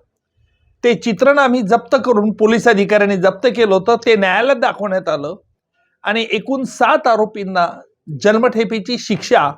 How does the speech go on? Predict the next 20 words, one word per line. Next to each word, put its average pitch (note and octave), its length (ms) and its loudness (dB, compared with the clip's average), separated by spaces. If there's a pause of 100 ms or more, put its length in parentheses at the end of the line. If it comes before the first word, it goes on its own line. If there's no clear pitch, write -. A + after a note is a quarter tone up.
(600)
आणि A3+ 220 0
त्याचवरती A3+ 680 0 (120)
पोलीस A3+ 320 2
अधिकाऱ्यांवरती B3 720 2
हल्ला G#3 360 4
करणं F3 460 -4 (480)
याकरता A3+ 480 2
दहा F#3 320 2
वर्षाची B3+ 500 0
शिक्षा, F3+ 480 -2 (500)
सरकारी B3 480 2
कामात A#3+ 480 0
अडथळे A#3 340 2
निर्माण G3 440 0
करणं D#3+ 320 -6 (480)
याकरता A#3+ 580 2
शिक्षा, G#3 480 -2 (180)
वेगवेगळ्या A3+ 500 2
शिक्षा A3 320 -2
न्यायालयाने G3+ 720 -2